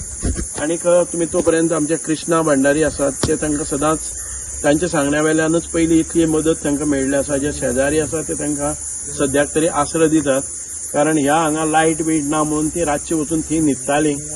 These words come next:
म्हणून ती साल्वार जाली. म्हणजे हांकां, अ, लायट घेवपाकय तशी परिस्थिती ना, कारण घर मालकाची एनओसी आसल्या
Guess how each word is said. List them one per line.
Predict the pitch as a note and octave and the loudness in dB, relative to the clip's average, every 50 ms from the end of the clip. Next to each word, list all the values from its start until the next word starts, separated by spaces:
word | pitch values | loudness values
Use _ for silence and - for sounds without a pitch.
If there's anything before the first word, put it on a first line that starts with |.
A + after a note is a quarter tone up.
| - - - | -10 -4 0
म्हणून | C3 C#3+ D#3 E3 D#3+ | 2 4 4 4 2
ती | C#3+ F3+ | 2 0
साल्वार | D#3+ - D3+ C#3 C3+ C#3 D3 D3+ | 2 2 2 4 4 4 4 6
जाली. | D#3 E3 D#3+ D3+ C#3 B2 | 6 6 6 6 4 0
म्हणजे | - - - - - - - - - - - - - - - - - C#3 D3 D3 | -2 -6 -8 -8 -8 -8 -8 -8 -10 -12 -12 -12 -12 -12 -12 -6 -2 0 2 4
हांकां, | C#3+ C#3 C#3 C#3 D#3+ E3 E3+ F3 F3 E3+ E3 - - - - C#3+ | 4 2 2 2 2 2 2 2 0 -2 -6 -10 -8 -6 -2 0
अ, | D3 C#3+ C#3+ C#3+ - C3+ C3 | 2 2 2 0 -2 -4 -4
लायट | C#3 C#3+ D3+ D#3 E3+ F3 E3 | 0 2 2 2 2 2 0
घेवपाकय | F3+ D#3+ D#3 D3+ C#3+ C3 D#3 D3 D3 E3+ | 0 0 0 0 0 0 -2 -4 -4 -4
तशी | D3+ E3 D#3 - - | -4 -4 -6 -6 -6
परिस्थिती | - - C#3 C#3+ C3 - D#3+ D3 C#3+ D#3+ | -4 -4 -4 -4 -4 -4 -4 -4 -2 -2
ना, | D#3 D#3 D#3 C#3+ B2+ B2 - - | 0 0 0 -2 -2 -4 -6 -6
कारण | C#3 C3+ C#3 D3 D3 D3+ D3+ - - | -4 -2 -2 0 0 -2 -2 -2 -2
घर | B3 - | 0 0
मालकाची | C#4+ - - D3 C#3 - D3 C#3+ C#3 D#3+ | 0 0 0 -2 -2 -2 -2 -2 -2 -2
एनओसी | D#3+ C#3+ C3+ C3+ C#3 C#3+ C3+ - F3 | -2 -2 0 -2 -2 -4 -4 -2 -2
आसल्या | - C#4 - - D#3 | -2 -2 -2 -4 -4